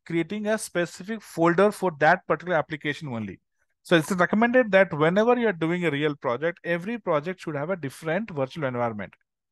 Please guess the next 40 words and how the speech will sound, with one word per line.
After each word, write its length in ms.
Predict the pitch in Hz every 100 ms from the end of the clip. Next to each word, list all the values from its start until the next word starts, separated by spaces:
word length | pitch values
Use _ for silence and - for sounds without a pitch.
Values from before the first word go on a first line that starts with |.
| _
So 140 | - 226
it's 160 | 220
like 180 | 233 196
this, 200 | 190 156
"Oh, 140 | 180
I 100 | 170
need 160 | 180 220
to 80 | 233
know 240 | 196 208
what 260 | 202 165 165
all 140 | 220
things 240 | 214 214 190
this 180 | 202
project 400 | - 190 175 175
uses." 380 | 165 147 127 - _ _ _ 123
Go 140 | 156
to 100 | 214
the 120 | 254
virtual 240 | 233 208 208
environment, 320 | 180 196 247
you 140 | 190
will 100 | 185
be 100 | 180
able 160 | 175 170
to 140 | 185
get 200 | 180 127
it. 100 | 98 - _ _
So 120 | 208
when 140 | 180
you 80 | 220
talk 180 | 233 226
about 140 | 240
deployment, 500 | 175 170 185 202 233
probably 260 | 208 180 190
we 100 | 180
can 140 | 170 160
talk 160 | 165 -
more 200 | 156 156
about 280 | 143 135
it. 140 | 175